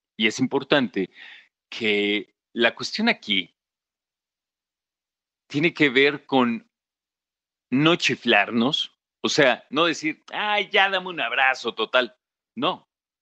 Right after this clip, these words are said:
Porque nos importa la salud y el bienestar de nuestros seres queridos, tenemos que aguantarnos. Porque esto, te voy a decir una cosa, cualquiera de nosotros hubiera pensado que para agosto ya no iba a haber mucho,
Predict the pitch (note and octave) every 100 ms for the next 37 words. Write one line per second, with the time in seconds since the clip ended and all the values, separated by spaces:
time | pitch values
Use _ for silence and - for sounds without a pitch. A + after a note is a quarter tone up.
0 | _ _ _ _ _ _ _ _ _ _
1 | _ _ _ _ _ _ _ _ _ -
2 | B2 - A#2+ A#2 - A#2+ A2 D3 F3 -
3 | - F#2 - _ _ _ _ _ _ _
4 | - A2 G#2+ A2 G#2 A2+ B2 B2 A2+ G2+
5 | G#2 G2+ - B2 A#2+ A2+ G#2+ F#2+ F#2+ G2
6 | A2+ G#2+ - G2 G2 F#2 A2+ - - _
7 | _ - G#2+ A2+ A2+ B2 G#2+ G2+ F#2+ -
8 | G#2+ G2 F2 - - _ - - - C#3
9 | - D#3+ - _ - A2 G#2+ A2+ G#2 A#2
10 | - D2 _ _ _ _ - - - _
11 | _ _ _ _ _ _ G#2 G#2 B2+ C#3+
12 | C3+ G2 F2+ A2+ A#2 A2 G2+ G2 - F#2
13 | F2 G2+ G2 - F#2+ F2+ E2 D#2+ F#2+ -
14 | A2+ G2 G2+ G2 F#2+ F#2 F2 F#2+ F#2+ G2
15 | - -